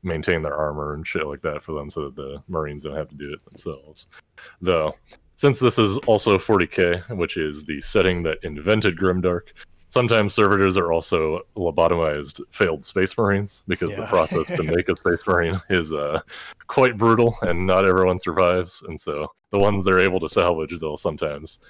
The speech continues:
Speaker 1: still be able to make use for them by making them into biomechanical machines, essentially. But anyhow, and a purity seal, they're special to the Space Marines, but they don't really have any special powers or anything like that. They're essentially just badges of honor with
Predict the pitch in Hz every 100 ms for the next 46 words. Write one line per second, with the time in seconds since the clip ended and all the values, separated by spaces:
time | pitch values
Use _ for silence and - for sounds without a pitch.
0 | _ - - 85 78 82 80 76 78 78
1 | 76 - 80 73 76 78 76 80 85 80
2 | 78 78 78 82 76 - _ - 90 85
3 | 82 80 - 87 82 90 80 82 92 80
4 | 80 78 - 80 - 78 82 _ - 73
5 | 76 _ _ - 90 76 65 - _ _
6 | _ 110 95 - 170 151 123 - 117 113
7 | 101 98 95 95 92 92 87 107 - -
8 | 165 139 120 101 - 98 - 104 95 95
9 | - 87 87 90 82 78 78 78 78 67
10 | - - 82 73 - - 69 78 76 76
11 | 76 82 78 76 80 80 _ _ - 92
12 | 123 113 107 87 87 85 87 80 80 76
13 | 82 76 73 71 71